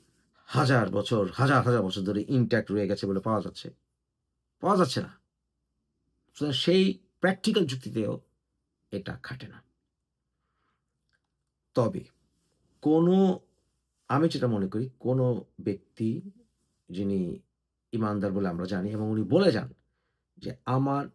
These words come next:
লাশ বিকৃত হবে না, আমি বলে গেলাম।" এবং উনি কোনো মাটি টাটি টেস্ট মেস্ট কিছুই করেন নাই।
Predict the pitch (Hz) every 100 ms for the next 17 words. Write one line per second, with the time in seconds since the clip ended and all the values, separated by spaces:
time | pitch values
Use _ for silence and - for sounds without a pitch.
0 | - 95 98 104 104 - - 98 95 113
1 | - 92 - - 92 90 - 92 104 98
2 | - - _ _ _ _ _ _ _ _
3 | - 120 117 110 101 104 98 101 98 98
4 | 92 87 98 - 90 - 90 107 95 98
5 | 95 107